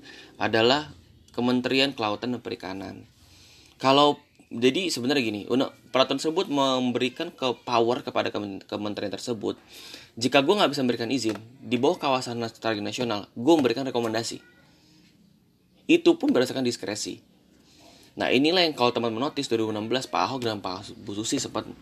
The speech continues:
berdebat. Karena Bu Susi punya dasar standing berdasarkan ketentuan tersebut. Pak Ahok tetap mendasarkan pada ketentuan itu. Nah, bagi gue, kesalahan besar Pak Ahok adalah dia tetap stick pada argumentasi tersebut.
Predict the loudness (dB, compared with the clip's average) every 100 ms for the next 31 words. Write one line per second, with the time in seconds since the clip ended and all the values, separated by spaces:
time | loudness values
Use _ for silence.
0 | -20 -20 -20 -16 -10 -2 0 2 2 0
1 | -20 -20 -20 -20 -14 -4 -2 2 2 2
2 | 0 -2 -2 -2 -2 0 0 0 -2 -4
3 | -6 -6 0 0 2 -2 -4 -6 -6 -6
4 | -8 -14 -12 -8 -6 -4 0 0 -2 -16
5 | -16 -8 0 2 2 0 -4 -4 -4 -6
6 | -6 -6 -6 -10 -10 -12 -10 -8 -8 -10
7 | -12 -14 -18 -18 -18 -18 -14 -8 -4 -4
8 | -2 2 6 6 2 -6 -20 -20 -20 -20
9 | -20 -16 -6 -2 0 0 0 0 2 2
10 | 2 0 -4 -4 -4 -4 0 -2 -2 -4
11 | -2 0 0 0 -2 -4 -10 -10 -10 -10
12 | -10